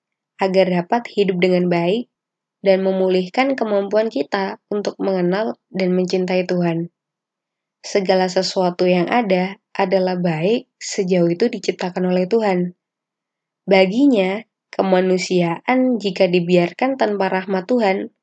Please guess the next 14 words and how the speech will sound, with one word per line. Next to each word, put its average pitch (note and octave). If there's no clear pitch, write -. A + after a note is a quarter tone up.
pasti F3
akan G3
binasa. F#3
Ia A3
memegang A3+
keyakinan F#3+
bahwa F#3+
kehendak F#3
bebas F3+
manusia G3
dapat F#3
menentukan G3+
nasibnya G#3
sendiri. F#3